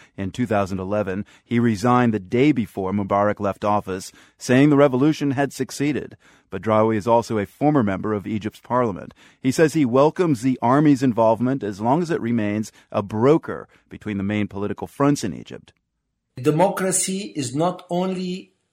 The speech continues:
Speaker 2: via election, but the respect of the rule of law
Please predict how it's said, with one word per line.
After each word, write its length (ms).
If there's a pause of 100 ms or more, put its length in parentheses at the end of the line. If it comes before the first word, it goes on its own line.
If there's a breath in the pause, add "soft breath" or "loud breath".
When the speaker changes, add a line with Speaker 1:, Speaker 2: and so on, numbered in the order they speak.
(120)
Speaker 2:
via 380
election, 760
but 240
the 100
respect 760
of 200
the 120
rule 240
of 160
law 420